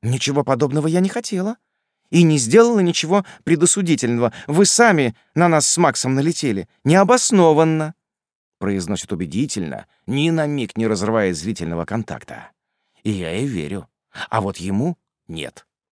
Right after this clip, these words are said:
«Значит, ты остаешься работать в холдинге?» уточняю, переводя тему в интересующее меня русло. «Может,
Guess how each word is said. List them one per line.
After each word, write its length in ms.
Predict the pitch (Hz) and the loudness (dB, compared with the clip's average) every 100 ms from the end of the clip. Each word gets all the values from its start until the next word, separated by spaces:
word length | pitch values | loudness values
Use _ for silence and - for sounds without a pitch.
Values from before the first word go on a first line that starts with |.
| _ _ _ _ | _ _ _ _
«Значит, 680 | 82 82 87 85 - 101 - _ _ _ _ _ _ - | -14 -12 -8 -6 -6 -8 -14 _ _ _ _ _ _ -8
ты 240 | 110 104 - | -6 -6 -4
остаешься 800 | 107 - 107 107 190 - - 127 | -6 -4 -4 2 2 2 0 0
работать 500 | 117 104 101 87 - | 0 -2 -4 -6 -12
в 80 | |
холдинге?» 680 | - 113 78 73 67 62 50 _ _ | -6 -4 -4 -10 -12 -14 -16 _ _
уточняю, 640 | 95 98 98 104 110 78 71 | -10 -8 -6 -2 -2 -4 -8
переводя 380 | 87 90 87 | -6 -6 -4
тему 320 | 85 110 101 87 | -6 -4 -2 -4
в 80 | |
интересующее 680 | 87 - 95 90 87 64 - | -4 -6 -6 -6 -8 -8 -10
меня 220 | 80 87 92 | -6 -4 -4
русло. 380 | 78 - 60 - _ _ _ _ _ _ - | -6 -14 -18 -20 _ _ _ _ _ _ -4
«Может, 580 | 131 147 151 - - | -2 -2 -4 -6 -16